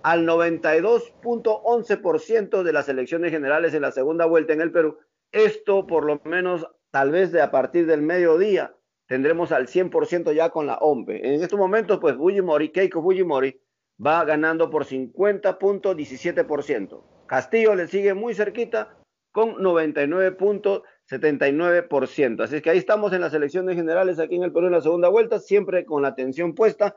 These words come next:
El presidente, el ca-, el pre-, el candidato presidencial, eh, Castillo, está viajando de su pueblo natal de Cajamarca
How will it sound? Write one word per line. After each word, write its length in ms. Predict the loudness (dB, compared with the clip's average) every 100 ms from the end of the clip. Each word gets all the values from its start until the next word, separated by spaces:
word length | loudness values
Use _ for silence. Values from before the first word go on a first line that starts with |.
| _ _ _
El 200 | 0 2
presidente, 540 | 2 0 2 2 2
el 80 | 0
ca-, 140 | 0 0
el 120 | 0
pre-, 260 | -2 0
el 140 | 0 0
candidato 600 | -2 0 0 0 0 -4
presidencial, 760 | -4 -2 -2 -2 -2 0 0 0
eh, 680 | 0 2 2 2 0 -4 -6
Castillo, 520 | -6 -6 -4 -2 -2
está 200 | -2 0
viajando 480 | 2 0 0 -4 -4
de 100 | -6
su 160 | -6 -6
pueblo 240 | -2 0
natal 380 | 0 0 0 0
de 100 | 0
Cajamarca 680 | 0 -2 -2 -2 -2 -6